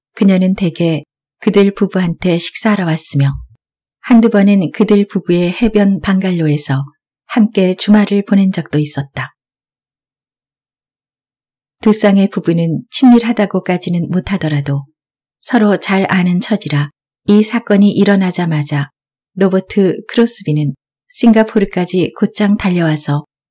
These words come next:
불행한 아내의 변호인으로서 제발 발벗고 나서달라고 조이스에게 간청한 것이었다. 그가 부인에게서 처음으로 들은 사건의 전말은 후에 이르러서도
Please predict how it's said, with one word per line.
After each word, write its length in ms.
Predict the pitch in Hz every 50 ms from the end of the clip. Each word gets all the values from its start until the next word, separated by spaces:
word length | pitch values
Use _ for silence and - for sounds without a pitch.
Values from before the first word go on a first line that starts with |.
| _
불행한 440 | - - 214 208 196 202 196 190 -
아내의 460 | - 185 185 185 185 185 180 180 - -
변호인으로서 920 | - 196 180 185 180 175 165 160 160 151 151 151 151 - - 143 147 151 - _ _ _ _ -
제발 440 | - 202 185 - 180 175 165 - -
발벗고 480 | - - 190 190 196 190 - - 196 190
나서달라고 840 | 185 185 190 - - 196 - 165 160 151 147 143 143 147 139 131 - _ _ _ _ _
조이스에게 760 | - - 202 185 190 - - 170 165 156 160 170 156 - - - -
간청한 480 | - - 196 196 - 208 196 190 185 175
것이었다. 640 | 170 165 - - - 143 143 - - - - - _ _ _ _ _ _ _ _ _ _ _ _ _ _ _ _ _ _ _ _ _ _ _ _ _ _ _ _ _ _ _ _ _ _ _ _ _ _ _ _ _ _ _ _ _ -
그가 380 | - 220 202 220 208 208 214
부인에게서 680 | - - 208 214 208 208 190 175 160 - - - 185 175
처음으로 480 | - - 247 240 226 214 214 202 196
들은 280 | 196 - - 180 175 180
사건의 500 | - - 240 214 - - 190 175 170 180
전말은 560 | - - 175 160 156 156 147 139 143 156 190 - _ _ _ _ _ _ _ _
후에 240 | - - 247 233 226
이르러서도 800 | 214 - 165 196 175 165 160 - - 175 147 143 147 147 147 -